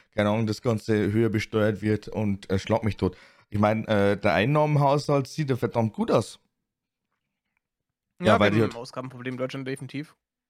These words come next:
Speaker 1: Wir haben, ja, es-, also, äh, die, die, die, die, die, die können nicht mit Geld umgehen und selbst dann geht das alles nur ins Ausland. Das geht halt einfach irgendwann mal auf Dauer nicht mehr.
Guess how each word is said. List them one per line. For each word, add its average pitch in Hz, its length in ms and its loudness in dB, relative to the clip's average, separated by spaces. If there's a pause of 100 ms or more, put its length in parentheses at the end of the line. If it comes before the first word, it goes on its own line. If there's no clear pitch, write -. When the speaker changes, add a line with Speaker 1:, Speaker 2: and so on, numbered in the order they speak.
(180)
Speaker 1:
Wir 113 200 2
haben, 117 180 0
ja, 139 200 4
es-, 104 260 -4
also, 95 380 0
äh, 87 540 2 (500)
die, 95 140 -6
die, 95 160 -8
die, 87 140 -12
die, 85 140 -12
die, 87 160 -6
die 87 100 -10
können 135 220 0
nicht 120 160 0
mit 98 100 0
Geld 165 220 2
umgehen 98 340 0
und 95 140 0
selbst 92 240 -2
dann 110 180 0
geht 107 160 -4
das 98 100 -6
alles 107 360 -2
nur 110 180 0
ins 92 140 -2
Ausland. 104 460 -2
Das - 180 -10
geht 143 220 0
halt - 120 0
einfach 92 220 -2
irgendwann 85 340 -2
mal 82 100 2
auf 82 120 -4
Dauer 80 220 -2
nicht 80 200 -8
mehr. 78 140 -10